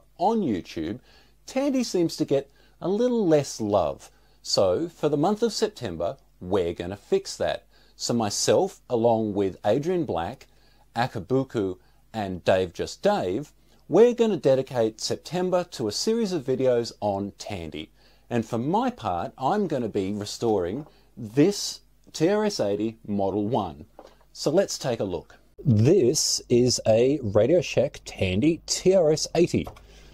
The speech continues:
But not just any one, it's actually a fairly early one. You notice there's no numpad, and if we flip it over, it has a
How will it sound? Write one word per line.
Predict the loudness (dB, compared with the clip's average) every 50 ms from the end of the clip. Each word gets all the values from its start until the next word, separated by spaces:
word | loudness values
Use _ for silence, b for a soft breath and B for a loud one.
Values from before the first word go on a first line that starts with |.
| b b b b b b 2
But | 2 4
not | 2 2 2
just | 2 0 0 0 0
any | 2 2 4
one, | 4 4 2 2 0
it's | 0 0
actually | 0 0 0 0 -2
a | 0
fairly | 2 2 2 4 4 2 4 4
early | 4 4 4 4 2
one. | 2 0 0
You | 0 0
notice | 0 0 -2 -2
there's | -2 -2 -2 0
no | 0 0 2
numpad, | 2 2 0 0 0 0 2 2 2 2 2 -2 -12 -8 -4
and | -2 -2
if | 0 0
we | -2 -2
flip | 0 2 0 0 2 4
it | 4 4
over, | 4 4 2 2 0 0 -2 -6 -14 -18 B B B B B -10 -8 -8 -8 -2 2
it | 2 2 2 2
has | 0 0 2 2 0 0 -2 -4 -6 -8 -12 -2 2
a | 4 6 6 6 6 6 4 4 4 2 0 0 -2 -4